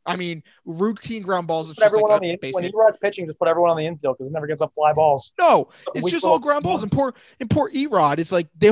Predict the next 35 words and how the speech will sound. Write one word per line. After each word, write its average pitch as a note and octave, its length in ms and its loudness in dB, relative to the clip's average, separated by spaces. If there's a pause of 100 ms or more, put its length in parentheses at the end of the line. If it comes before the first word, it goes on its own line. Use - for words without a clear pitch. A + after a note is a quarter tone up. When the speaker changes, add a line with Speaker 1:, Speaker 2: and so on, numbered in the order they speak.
(140)
Speaker 1:
they A3 100 2
shift C#4+ 380 -4
on G3 100 0
every G3+ 180 -4
player, G3+ 360 -4
and C#3 80 -12
it's D3 120 -12
always F#3+ 220 -4
a F3+ 60 -6
hit - 240 -2
to - 80 -10
the F#3+ 80 0
Speaker 2:
Well, G3 80 4
Speaker 1:
other G3+ 100 4
Speaker 2:
I F3+ 40 2
think - 100 -4
Speaker 1:
side, D#3+ 280 2
and G#3 60 -2
there's G3+ 120 6
Speaker 2:
the G3 100 -2
Speaker 1:
no A#3 40 0
guy C4+ 260 -2
there. B2+ 320 -8 (200)
Speaker 2:
The F3+ 80 -6
thing G#3 160 -2
about G#3+ 240 2
Erod, F3+ 220 2
I D#3+ 120 2
wanna G3 280 2
know, E3+ 180 0
like, D3+ 200 0
his D3 120 -12
performance C#3 600 -8
when, C3 260 -8 (160)
when, B2+ 200 -8